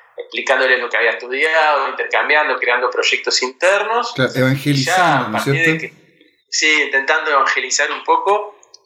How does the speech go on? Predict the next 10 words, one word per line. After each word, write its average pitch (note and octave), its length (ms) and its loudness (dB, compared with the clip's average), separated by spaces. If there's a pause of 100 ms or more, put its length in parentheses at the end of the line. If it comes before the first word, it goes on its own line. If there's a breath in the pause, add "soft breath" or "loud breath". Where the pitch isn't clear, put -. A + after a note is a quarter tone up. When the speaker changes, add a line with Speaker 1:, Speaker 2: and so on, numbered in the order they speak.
(120)
Speaker 1:
Al C4+ 160 0
principio A3+ 480 0
bastante F3+ 400 0
frustrado D#3 800 -2
porque - 280 -8
no B2+ 140 -2
me B2+ 160 -2
daba C3+ 300 2
mucho C3+ 260 -6
corte, F3 400 0